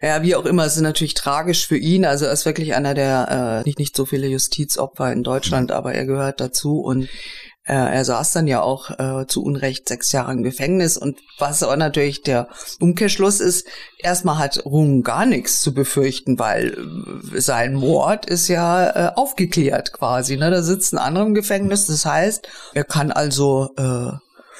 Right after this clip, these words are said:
Speaker 1: ähm, den nächsten Mord begehen. Und, äh, sein zweites Opfer ist, äh, Susanne Mattes am vierundzwanzigsten November neunzehnhundertdreiundachtzig,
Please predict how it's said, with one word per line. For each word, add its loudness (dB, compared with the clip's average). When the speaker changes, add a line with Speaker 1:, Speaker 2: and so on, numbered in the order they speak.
Speaker 1:
ähm, 2
den 4
nächsten 2
Mord -6
begehen. -10
Und, -2
äh, -2
sein 0
zweites 0
Opfer 0
ist, -2
äh, -2
Susanne 2
Mattes 0
am -2
vierundzwanzigsten 0
November 0
neunzehnhundertdreiundachtzig, -4